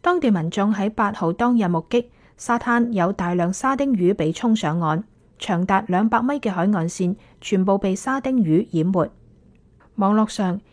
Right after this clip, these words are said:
熱傳網友拍低嘅一幕顯示，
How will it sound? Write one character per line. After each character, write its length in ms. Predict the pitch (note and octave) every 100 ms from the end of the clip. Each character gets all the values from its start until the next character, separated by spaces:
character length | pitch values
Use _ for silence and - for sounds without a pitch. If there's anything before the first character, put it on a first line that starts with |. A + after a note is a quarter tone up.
| _
熱 100 | -
傳 360 | G#3+ - F3+ F3+ -
網 240 | F#3 F#3+
友 300 | G#3 F3 G3 -
拍 160 | - G3+
低 220 | - C4
嘅 100 | G3+
一 120 | G3
幕 180 | A3+ D#3
顯 260 | - D3+ F#3+
示， 340 | - E3 D#3+